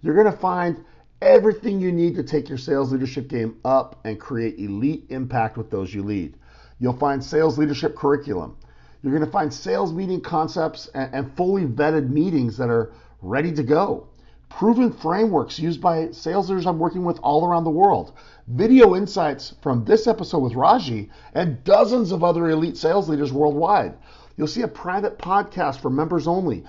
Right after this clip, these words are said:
weekly updates on what I'm working on and seeing other leaders, sales leaders use and do to create elite impact with the teams they lead. So don't reinvent sales leadership.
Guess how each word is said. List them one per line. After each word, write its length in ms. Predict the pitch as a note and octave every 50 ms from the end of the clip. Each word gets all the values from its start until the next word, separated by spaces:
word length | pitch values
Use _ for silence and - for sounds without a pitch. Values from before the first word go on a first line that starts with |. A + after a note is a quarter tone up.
| - - - -
weekly 500 | - G#2+ B2 E3 A3 G#3+ - G#3 A3 F#3
updates 440 | F#3 F#3+ F#3 - - F3 D#3 D3 -
on 140 | E3 D3+ D3+
what 160 | D#3 D#3 D#3
I'm 180 | D3+ D#3 D#3 C#3+
working 340 | D3 F3 F3 - F3+ E3+
on 200 | E3 D#3+ D#3 D3
and 100 | B2+ A#2+
seeing 320 | - - F3 E3+ E3 - -
other 220 | D3 D#3+ D#3+ F3+
leaders, 580 | E3+ E3 E3+ F3 D3+ D3+ D3+ C#3 A#2+ - - - - - - - -
sales 380 | - - F#3+ F3+ G3+ F#3+ D#3
leaders 260 | E3 C#3 C3 B2 A#2
use 440 | C#3 E3+ G3 F#3+ D#3+ C3 A#2 - - - - - - - -
and 160 | A#2+ B2 B2
do 160 | B2+ G#3 G3+
to 80 | F#3 -
create 380 | - - D#3 D#3 C#3+ C3 C3
elite 280 | B2 B2 C#3+ D#3 - -
impact 400 | D3 D3+ D3+ - E3 D3+ D3 -
with 100 | D3+ C#3
the 120 | B2+ - -
teams 200 | - D#3 D3+ -
they 100 | D#3 C#3
lead. 380 | C#3 E3 F#3 D#3+ A#2 - - - - - - - -
So 220 | - G#3 A3 G#3+
don't 280 | - A#3 B3+ - - D#4
reinvent 440 | D4 E4 E4+ C#4+ G3 C4 B3+ B3
sales 280 | - - B3 A#3+ A#3 G#3+
leadership. 460 | B3 C#4 C4+ C4 - F#3 - - -